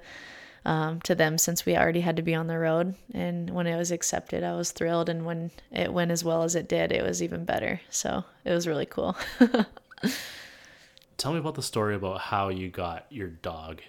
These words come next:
Speaker 2: from
Speaker 1: Oh,
Speaker 2: China.
Speaker 1: Naicha.
Speaker 2: Naicha.
Speaker 1: Naicha, yeah. She's, um, it means milk tea, like
Speaker 2: That's
Speaker 1: bubble,
Speaker 2: right. Yeah,
Speaker 1: like
Speaker 2: I was gonna
Speaker 1: bubble
Speaker 2: ask you
Speaker 1: tea.
Speaker 2: about that. Who came
Speaker 1: Yeah.
Speaker 2: up with that name?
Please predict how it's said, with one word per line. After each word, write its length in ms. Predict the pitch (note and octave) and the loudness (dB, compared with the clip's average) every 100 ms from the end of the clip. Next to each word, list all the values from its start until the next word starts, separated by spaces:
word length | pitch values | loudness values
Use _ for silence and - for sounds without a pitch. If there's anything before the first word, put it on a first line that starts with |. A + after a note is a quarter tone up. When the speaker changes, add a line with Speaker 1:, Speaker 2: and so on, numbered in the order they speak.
| - | -20
Speaker 2:
from 180 | - - | -10 -2
Speaker 1:
Oh, 60 | G#3 | 2
Speaker 2:
China. 360 | G#3 G3 - - - - G3 | 2 0 -4 -10 -14 -14 -10
Speaker 1:
Naicha. 480 | F3+ F#3+ - - - - - _ _ - - - | -8 -10 -10 -12 -12 -16 -20 _ _ -20 -20 -8
Speaker 2:
Naicha. 460 | A2+ G2 F2+ - - G#3+ | 0 0 0 -6 -6 -4
Speaker 1:
Naicha, 480 | G3 G3 - G3 G3 | -4 -4 -6 -4 -2
yeah. 220 | F#3+ F#3+ - - | -2 -4 -8 -20
She's, 420 | - - G#3+ G3+ G3+ | -8 -4 -2 -2 -2
um, 460 | F#3+ F#3+ F#3 F#3 - _ - - - | -2 -2 -2 -6 -10 _ -20 -14 -2
it 120 | A3 | 0
means 360 | G#3 G#3+ G#3 F#3+ | 2 2 2 2
milk 300 | F3+ F3+ - | 0 0 -6
tea, 320 | - G#3+ A3+ - - | -4 -4 -6 -12 -8
like 140 | G3 | -6
Speaker 2:
That's 100 | G2+ | -2
Speaker 1:
bubble, 120 | - | 2
Speaker 2:
right. 120 | G#2+ G#2+ | 2 6
Yeah, 200 | B2 - | 6 6
Speaker 1:
like 80 | |
Speaker 2:
I 40 | A#2 | 4
was 80 | A2+ | 4
gonna 120 | B2+ | 6
Speaker 1:
bubble 120 | A#2 | 6
Speaker 2:
ask 120 | - | 6
you 60 | G#3+ | 4
Speaker 1:
tea. 40 | |
Speaker 2:
about 120 | G#2 F#2 | 4 0
that. 160 | F2+ | -2
Who 80 | F2 | 0
came 100 | G#2+ | 2
Speaker 1:
Yeah. 120 | G2+ A#2+ | 4 2
Speaker 2:
up 100 | A2+ | 0
with 120 | G2+ | -4
that 140 | F#2+ | -4
name? 220 | G#2+ G#2 | -2 -4